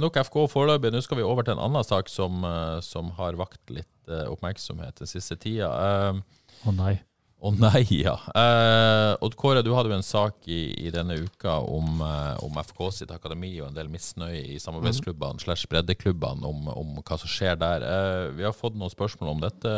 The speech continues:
Speaker 1: Nils Morten Dahl lurer på hva vi tenker om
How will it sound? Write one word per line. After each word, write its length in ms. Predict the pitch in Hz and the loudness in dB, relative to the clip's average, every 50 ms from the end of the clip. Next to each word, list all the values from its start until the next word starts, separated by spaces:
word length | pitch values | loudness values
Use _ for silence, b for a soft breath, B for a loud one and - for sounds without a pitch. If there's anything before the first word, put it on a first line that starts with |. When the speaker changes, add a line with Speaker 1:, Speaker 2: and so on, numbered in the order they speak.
| 98 85 - | -2 -2 -4
Speaker 1:
Nils 320 | - 87 90 92 - - | -4 -4 -4 -4 -6 -6
Morten 440 | - 87 87 - _ - 85 82 78 78 | -6 -6 -6 -8 _ -8 -8 -8 -6 -2
Dahl 380 | 82 92 101 104 98 92 87 82 | -2 0 0 0 0 -2 -2 -2
lurer 240 | 80 80 82 82 | -2 -4 -4 -6
på 140 | - - - - | -8 -10 -10 -10
hva 140 | - - - | -8 -8 -8
vi 20 | - | -8
tenker 240 | - - 92 90 87 - _ _ _ - | -6 -6 -6 -6 -6 -8 _ _ _ -8
om 240 | 82 82 80 76 | -6 -4 -4 -4